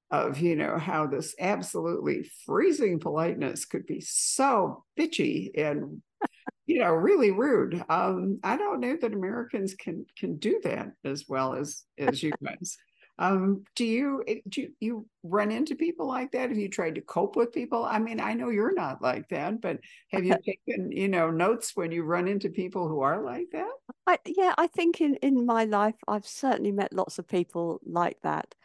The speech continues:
Speaker 2: And yeah, when you're in a, a situation where there's lots of, uh, lots at stake for everybody, there is in, in the appeal, both the appeal books, where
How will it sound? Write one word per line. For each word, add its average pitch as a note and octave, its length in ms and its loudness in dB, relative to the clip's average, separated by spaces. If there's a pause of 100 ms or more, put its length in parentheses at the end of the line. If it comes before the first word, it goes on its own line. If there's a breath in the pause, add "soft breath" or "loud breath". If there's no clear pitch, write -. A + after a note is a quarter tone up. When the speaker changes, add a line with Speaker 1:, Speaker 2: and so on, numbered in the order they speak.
(280 loud breath)
Speaker 2:
And G#3+ 100 2
yeah, A#3+ 200 2
when C#4 120 2
you're D4 200 4
in A#3 120 0
a, G#3+ 180 0
a - 40 -4
situation G#3+ 540 -2
where G3+ 80 0
there's G3 180 -4
lots G#3 240 -2
of, G#3 100 -2 (220)
uh, - 80 -2 (180)
lots - 300 -4
at - 100 -8
stake - 440 -4
for - 120 -4
everybody, C#3+ 540 -2 (300 loud breath)
there G#3+ 140 6
is A3+ 180 4
in, F#3+ 200 2
in F3+ 240 -2
the F3 140 -4
appeal, E3+ 320 -4
both F#3 240 0
the D#3+ 120 -2
appeal E3+ 280 0
books, - 360 -4
where E3 280 2